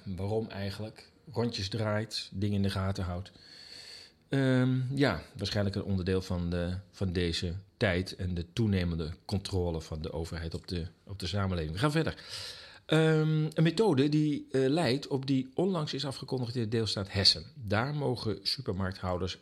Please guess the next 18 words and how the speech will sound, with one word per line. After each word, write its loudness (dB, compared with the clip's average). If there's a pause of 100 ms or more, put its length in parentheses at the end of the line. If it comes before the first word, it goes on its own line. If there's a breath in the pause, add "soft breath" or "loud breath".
(120)
en -2
winkeliers -2
kiezen -4 (520 loud breath)
tussen 0
de 0
mondkapjesplicht, -4 (140)
dat -4
zijn -4
de -6
medische 0
maskers -4
in -2
Duitsland, -4 (800 loud breath)
of 4
alleen 2
toegang -2
voor -2
gevaccineerden. -4